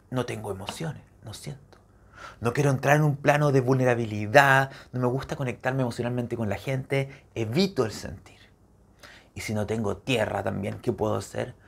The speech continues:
Bueno, el trabajo, la rutina, el aceptar las reglas de la realidad, el cumplir objetivos y metas. Evito la tierra y me voy a, me vuelvo un hippie de la montaña. Vamos a ver qué es letra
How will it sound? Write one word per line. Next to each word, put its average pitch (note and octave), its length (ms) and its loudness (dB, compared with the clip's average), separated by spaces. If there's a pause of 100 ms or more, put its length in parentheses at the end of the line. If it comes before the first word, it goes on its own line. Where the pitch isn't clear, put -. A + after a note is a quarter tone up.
(240)
Bueno, C3+ 420 2 (320)
el G#2 160 -8
trabajo, A2 960 0
la G2+ 100 -6
rutina, A2+ 880 0 (160)
el G#2 80 -4
aceptar - 340 -2
las A2 160 -4
reglas B2 420 4
de A2+ 60 4
la A2 100 4
realidad, A2 680 4
el A2+ 120 -6
cumplir B2+ 760 0
objetivos A#2+ 580 -2
y G#2+ 40 -4
metas. B2 400 0 (200)
Evito B3 320 -2
la C4 140 2
tierra C4 400 4
y C3 40 -2
me C#3 80 4
voy D3+ 160 8
a, C3+ 240 8 (260)
me C3+ 60 -2
vuelvo D3+ 200 6
un C#3 80 -2
hippie E3 240 4
de - 20 8
la D#3 80 12
montaña. C3 540 2 (1700)
Vamos C3+ 200 12
a C3+ 40 12
ver D3+ 140 10
qué D#3 100 2
es C#3 60 4
letra C#3+ 240 4